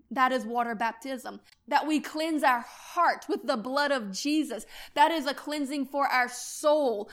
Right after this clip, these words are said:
Remember, the soul is the mind, the will, and the emotion. And only the blood of Jesus can cleanse that.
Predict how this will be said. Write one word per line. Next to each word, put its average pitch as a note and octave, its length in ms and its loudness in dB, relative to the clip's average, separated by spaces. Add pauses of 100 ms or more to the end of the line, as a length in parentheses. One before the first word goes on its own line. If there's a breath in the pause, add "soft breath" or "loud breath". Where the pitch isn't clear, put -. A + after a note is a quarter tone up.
(160 loud breath)
Remember, C#4+ 400 2
the A#3+ 100 -4
soul C#4+ 380 -2
is A3+ 140 -2
the B3 60 -4
mind, C4+ 360 -2
the B3+ 40 2
will, C#4 280 0
and B3+ 120 -4
the C4 100 -2
emotion. A#3+ 500 -4 (260 loud breath)
And C#4+ 180 4
only D#4 360 2
the C4 140 2
blood C4+ 360 0
of A#3 220 -2
Jesus C4 500 -2
can A#3+ 280 -8
cleanse C#4 560 -6
that. A#3+ 280 2